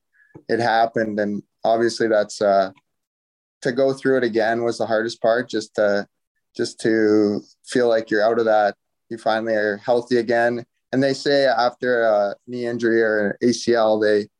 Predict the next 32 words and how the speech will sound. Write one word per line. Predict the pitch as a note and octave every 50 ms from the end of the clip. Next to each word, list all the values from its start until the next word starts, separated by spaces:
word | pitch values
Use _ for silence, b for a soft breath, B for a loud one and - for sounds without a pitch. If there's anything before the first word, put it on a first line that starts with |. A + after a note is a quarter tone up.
| _ _ _ _ _ _
it | - - -
takes | - A#2+ A#2+ A#2+ -
a | B2 G#2+ - -
year | - A2 A2 A2+ A2+ A#2+ A#2 A#2
to | - - A2+ G#2+ G#2+ G#2 G2 -
feel | - - - A2+ A2+ G#2+ G#2 G#2 - - _ _
fully | - - A2 A2+ A#2+ A#2 A#2
back | G#2 G#2+ G2 F#2 G#2 - -
at | A2 A2+
your | A2 G#2
full, | - - A2 G#2+ G#2+ G2+ G2 G2+ - _ _ _ _ -
like, | G#2 G#2 G2+ _
potential | - G2 - - G#2+ A2 G#2+ - A2+ A2
game. | - G2+ F#2+ G2+ A2 B2 C3+ D3 - _ _ _ B B B B B B
So | - - - A2 G#2 G#2 G#2 G2+ G2 G2 - _ _ _ _ -
I | G#2+ A2
felt | G#2 - A#2+ A#2 A2+ A2
like | A2 A2 G2+
I | A2
was | G#2+ G#2+ -
finally | - A2 G#2+ G#2+ A2 G#2+ G#2
feeling | G2+ - A2+ A2 G#2+ G2+ G2+ G2+ G2+ - _ _ _
good | - A2 A2
again | A2 G#2 G#2+ A2 G#2 A2 A#2+ A#2+
and | A2+ A2 G#2
then | G#2 G2+ G2+ G#2 G2+ - _ _ _ _ _ _ _ _ _ _ _ _ _
get | - B2+ A#2+ G#2+
hit | A#2 A#2+ A2+ A2+
again. | A2 A2+ A2+ A2 A#2+ C3+ C3+
But | B2 A#2 G#2+ - - _ _ _ _ -
I | A#2+ A#2+ A2+
mean, | A#2+ B2+ A#2+ A#2+ A#2+ G#2+ A2 A#2 C#3+